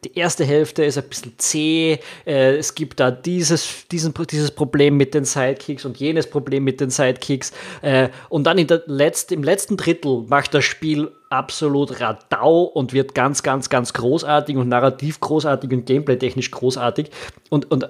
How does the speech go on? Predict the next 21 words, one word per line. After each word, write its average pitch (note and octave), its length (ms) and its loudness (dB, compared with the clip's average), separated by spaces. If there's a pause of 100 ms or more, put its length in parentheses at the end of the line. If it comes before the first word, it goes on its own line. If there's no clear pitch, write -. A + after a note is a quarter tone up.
(120)
äh, D3 260 -2 (200)
eine D3+ 180 0
absolute D3+ 340 2
Parallele B2 640 2
für - 160 -2
mich G2+ 400 -4
einfach G2+ 400 -4
zu, A2+ 240 0
zu B2+ 160 0
A A#2 40 2
Plague G#2+ 320 -4
Tale. B2 280 -2 (280)
Muss D#3+ 200 2
man F#3 80 8
jetzt E3+ 100 0
dazu D#3+ 200 -2
sagen, D#3 280 2 (520)
Plague C#3 200 -4
Tale C#3+ 220 2
ist D3+ 120 -4
jetzt C#3 280 -2